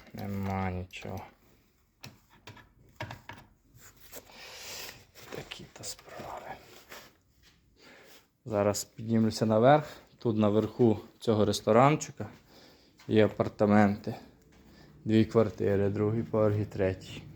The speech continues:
Зараз вам ще трішки там покажу, що там відбувається.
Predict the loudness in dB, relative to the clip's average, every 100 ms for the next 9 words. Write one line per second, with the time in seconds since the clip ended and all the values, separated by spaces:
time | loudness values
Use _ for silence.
0 | -12 -4 -2 -2 -4 -4 -6 -6 -8 -8
1 | -6 -4 -4 -8 -8 -8 -8 -16 -18 -18
2 | -18 -18 -16 -18 -18 -20 -18 -12 -10 -6
3 | -4 -4 -4 -4 -2 -4 -10 -18